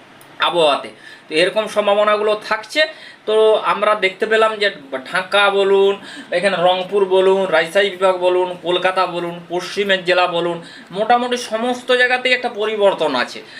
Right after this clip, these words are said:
বৃষ্টিপাত, মাঝারি বৃষ্টিপাতের আশঙ্কা থাকছে,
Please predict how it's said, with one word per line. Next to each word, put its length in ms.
বৃষ্টিপাত, 640
মাঝারি 400
বৃষ্টিপাতের 680
আশঙ্কা 400
থাকছে, 380